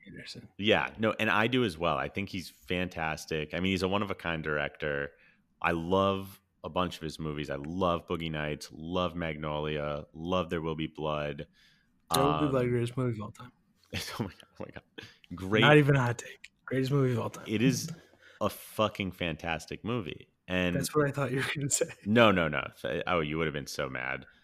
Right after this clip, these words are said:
Speaker 2: But I, I felt like after There Will Be Blood,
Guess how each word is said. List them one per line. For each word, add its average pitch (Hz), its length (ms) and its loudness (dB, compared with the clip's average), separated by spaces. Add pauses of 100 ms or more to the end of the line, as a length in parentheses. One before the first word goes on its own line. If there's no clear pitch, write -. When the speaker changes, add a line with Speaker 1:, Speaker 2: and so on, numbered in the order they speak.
(320)
Speaker 2:
But - 180 2
I, 110 280 8
I 104 140 4
felt 113 340 0
like 98 500 -2 (2000)
after 98 500 4
There 87 180 4
Will 80 180 -2
Be 76 140 -4
Blood, 69 560 -4